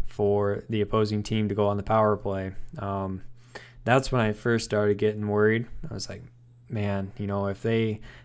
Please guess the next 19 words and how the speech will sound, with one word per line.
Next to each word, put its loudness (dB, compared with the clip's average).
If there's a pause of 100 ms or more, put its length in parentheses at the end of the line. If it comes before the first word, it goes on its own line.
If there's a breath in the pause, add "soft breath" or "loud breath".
they 0
scored 6
on 6
the 0
first 4
power 6
play 2
they 2
had, 4 (260)
um, -4
they're -2
getting 2
another 2
opportunity 2
early 4
in 0
the 0
third 2
period 0